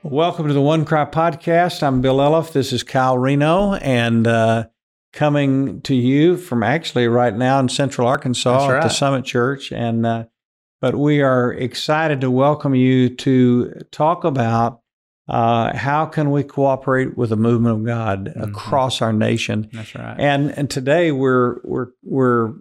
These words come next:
Speaker 1: focusing on the role of the next generation
Speaker 2: That's
Speaker 1: in
Speaker 2: right.
Speaker 1: revival and spiritual awakening.
Speaker 2: Yeah, they always have one.
Speaker 1: <laughs> Yeah,
Speaker 2: Yeah.
Speaker 1: always, there's always a movement.
Speaker 2: Yeah, right, right.
Speaker 1: It's just not always in the right direction.
Speaker 2: <laughs> Yeah.
Speaker 1: You know, I, I was just thinking, uh, one time,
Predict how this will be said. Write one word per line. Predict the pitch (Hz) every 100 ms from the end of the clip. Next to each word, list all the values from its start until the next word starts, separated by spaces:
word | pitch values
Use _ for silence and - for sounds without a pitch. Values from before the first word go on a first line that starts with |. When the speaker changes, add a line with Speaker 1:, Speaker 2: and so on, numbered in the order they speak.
| - -
Speaker 1:
focusing | 170 196 214 180 - 131 110 110
on | 110 - 123 120
the | 117
role | 120 131 139
of | 123
the |
next | 123 131 -
generation | 131 131 127 156 - 131
Speaker 2:
That's | 113 -
Speaker 1:
in | 110
Speaker 2:
right. | 107
Speaker 1:
revival | 110 107 113 113 110 107 - _ _ _ -
and | 120
spiritual | 113 - 113 110 113
awakening. | 107 120 127 110 113
Speaker 2:
Yeah, | 110 110 113
they | 113
always | 110 117 113
have | 127 120
one. | 113 - 123
Speaker 1:
<laughs> | _ -
Yeah, | 156 - -
Speaker 2:
Yeah. | 117 190
Speaker 1:
always, | 113 185 143 110 - 139
there's | 110 135
always | 185 214 190
a |
movement. | 170 170 151 101 101
Speaker 2:
Yeah, | 139 131
right, | 135 139 - 127 -
right. | 180
Speaker 1:
It's | 151 -
just | 160 127
not | 120 - -
always | 175 143 -
in | 127
the | 117
right | 123 127 110
direction. | 131 127 214 - -
Speaker 2:
<laughs> | -
Yeah. | 370 -
Speaker 1:
You | 151
know, |
I, | 147 139 139
I |
was | 135
just | 135 - 147
thinking, | 143 135 127 123 -
uh, | 135 120 113 104
one | - 135 135
time, | 127 127 120 117 113